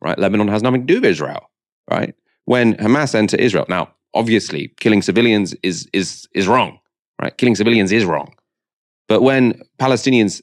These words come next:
enter Israel, you know, th-, that, that's not a foreign country, right? Israel is occupying the Palestinian territories. You're not going across an international border when you go from Gaza to Israel, because, uh, there aren't two states, right? I-,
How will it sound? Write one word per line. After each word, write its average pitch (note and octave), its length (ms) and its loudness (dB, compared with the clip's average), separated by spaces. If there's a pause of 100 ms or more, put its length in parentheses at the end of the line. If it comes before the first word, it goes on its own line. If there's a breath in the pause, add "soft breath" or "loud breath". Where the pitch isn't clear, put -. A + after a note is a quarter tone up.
enter F2+ 480 -2 (340)
Israel, E2+ 460 -2 (640)
you A#2+ 80 -2
know, - 40 -2
th-, - 180 -18 (180)
that, - 180 -6
that's C#3+ 180 -2
not E3 100 2
a G3 40 0
foreign F3+ 280 2
country, - 460 -6 (360)
right? G2 180 -4 (260)
Israel D3+ 320 2
is C3+ 100 4
occupying A#2+ 680 -2
the G#2 60 -12
Palestinian A#2+ 440 0
territories. C3 500 -2 (180)
You're B2+ 100 2
not D3 160 0
going C#3+ 280 4
across G#2+ 280 -2
an A2 60 0
international G#2+ 520 -2
border C3 480 0 (360)
when G2 140 0
you F#2 80 2
go F2 200 0
from E2 340 -4 (220)
Gaza D#2 480 -2 (200)
to F2 120 0
Israel, D2 260 -2
because, F#2+ 300 -2 (400 soft breath)
uh, - 40 -20 (260)
there A#2 220 0
aren't B2+ 300 2
two C3+ 140 2
states, - 640 -2
right? - 160 -2
I-, - 160 -2